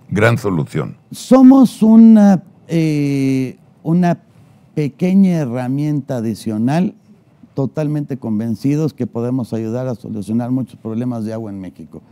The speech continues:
Speaker 2: para el bien de todos.
Speaker 1: No solamente purificarla.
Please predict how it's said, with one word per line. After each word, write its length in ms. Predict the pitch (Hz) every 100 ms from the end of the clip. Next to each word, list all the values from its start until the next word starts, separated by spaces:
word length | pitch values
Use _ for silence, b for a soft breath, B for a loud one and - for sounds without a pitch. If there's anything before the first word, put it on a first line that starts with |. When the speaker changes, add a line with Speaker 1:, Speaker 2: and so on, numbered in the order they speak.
| b -
Speaker 2:
para 180 | 135 120
el 100 | 117
bien 320 | 139 170 - -
de 280 | 110 117
todos. 500 | 104 127 104 87 - -
Speaker 1:
No 220 | 110 127
solamente 720 | - 139 127 110 113 110 127
purificarla. 1080 | 107 - - 95 92 98 80 90 85 69